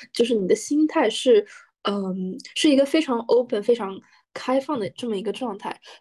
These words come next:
呃，我也想到了我高中有，呃，有 gap year 过，然后我跟你的状态是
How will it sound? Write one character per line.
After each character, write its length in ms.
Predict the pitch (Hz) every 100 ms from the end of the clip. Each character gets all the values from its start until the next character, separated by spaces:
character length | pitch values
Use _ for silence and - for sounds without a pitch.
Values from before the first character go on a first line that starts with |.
| _ -
呃， 280 | 202 196
我 160 | 202 214
也 120 | 302
想 280 | 302 214 196
到 160 | 202 196
了 260 | 180 202 -
我 300 | 208 175 -
高 240 | - 220 220
中 360 | 233 226 226 233 _ _ _ -
有， 320 | 214 185 175 _ _ -
呃， 420 | 190 185 196 -
有 160 | 208 196
gap 260 | 220 214 214 -
year 320 | 226 190 -
过， 300 | - 135 - - -
然 160 | 190
后 340 | 202 208 208 202 226 _ _ - -
我 160 | 202
跟 160 | 220 240
你 80 | 196
的 100 | 180
状 240 | 226 214
态 180 | 226 208
是 320 | - 202 202